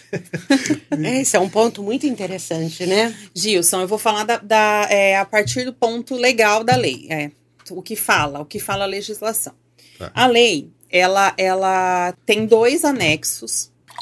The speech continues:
Speaker 3: de autodeclaração. Então,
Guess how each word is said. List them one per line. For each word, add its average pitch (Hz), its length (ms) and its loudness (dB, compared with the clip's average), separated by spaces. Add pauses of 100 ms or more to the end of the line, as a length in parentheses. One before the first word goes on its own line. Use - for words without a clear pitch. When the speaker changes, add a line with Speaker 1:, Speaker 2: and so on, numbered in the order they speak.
(120)
Speaker 3:
de 226 140 2
autodeclaração. 226 880 0 (1000)
Então, 220 680 -2